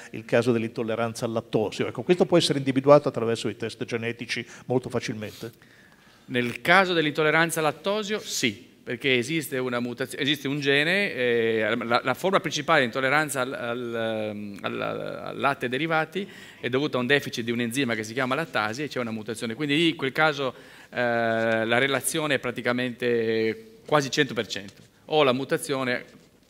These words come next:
Speaker 2: pa-, a parte rare eccezioni, o il deficit di lattasi, anche se casomai in forma ancora asintomatica, eh, e quindi svilupperò il, il deficit di,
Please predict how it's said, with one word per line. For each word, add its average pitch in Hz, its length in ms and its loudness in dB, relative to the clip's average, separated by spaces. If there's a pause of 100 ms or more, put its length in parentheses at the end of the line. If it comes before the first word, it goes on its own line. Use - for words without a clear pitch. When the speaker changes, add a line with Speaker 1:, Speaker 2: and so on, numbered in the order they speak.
(240)
Speaker 2:
pa-, 156 220 8
a 135 80 0
parte 156 320 2
rare 147 160 4
eccezioni, 117 580 -6 (380)
o 131 180 4
il 120 80 0
deficit 120 340 0
di 117 100 -2
lattasi, 131 460 2
anche 156 360 4
se - 140 -2
casomai 123 340 -2
in 107 40 -2
forma 123 280 -4
ancora 123 300 0
asintomatica, 120 1160 -6 (240)
eh, 110 1040 0
e 123 120 -6
quindi 117 260 -4
svilupperò 110 500 -6
il, 98 460 -8
il 98 60 -14
deficit 101 360 -10
di, 98 340 -12